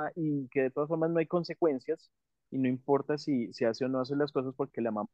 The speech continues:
va a seguir siendo igual de linda y no lo va a regañar, no lo va a castigar. Entonces, la mamá no tiene gobernabilidad porque no hace que su,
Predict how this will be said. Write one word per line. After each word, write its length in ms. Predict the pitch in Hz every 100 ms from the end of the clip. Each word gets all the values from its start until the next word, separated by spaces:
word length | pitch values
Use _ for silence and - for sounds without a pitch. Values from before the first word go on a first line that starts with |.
| 104 104
va 120 | 107
a 40 | 117
seguir 260 | 120 117 -
siendo 420 | 113 107 107 110 - _ _
igual 420 | 160 147 139 123 117
de 100 | 117
linda 580 | 151 156 143 127 123 123
y 400 | 131 113 107 107
no 120 | 110
lo 120 | 113
va 80 | 113
a 20 |
regañar, 440 | 110 110 117 139 127
no 80 | 110
lo 100 | 104
va 60 |
a 20 | 95
castigar. 420 | 104 107 90 76 _ _ _ _ _ _ _ _
Entonces, 500 | 139 139 156 165 - _ _ _ _ _ _
la 200 | 151 147
mamá 320 | 156 175 220
no 160 | 233 185
tiene 200 | 160 156
gobernabilidad 760 | 156 147 143 117 123 160 196 - _ -
porque 300 | 135 - 123
no 300 | 127 139 143 135 -
hace 200 | 127 - 147
que 120 | 139
su, 200 | -